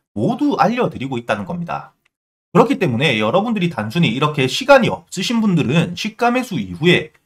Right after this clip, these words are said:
매도가에 걸어두시면 되는 거고요.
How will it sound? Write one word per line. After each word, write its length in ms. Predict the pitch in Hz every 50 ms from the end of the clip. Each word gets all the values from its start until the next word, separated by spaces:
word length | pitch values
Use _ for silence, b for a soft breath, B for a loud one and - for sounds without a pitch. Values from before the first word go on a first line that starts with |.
| _ _
매도가에 640 | 98 98 107 135 196 240 - - - 247 240 190 -
걸어두시면 800 | - - 95 113 165 214 220 175 147 143 131 131 131 131 131 -
되는 240 | - 87 87 110
거고요. 440 | 131 143 107 95 113 156 165 165 -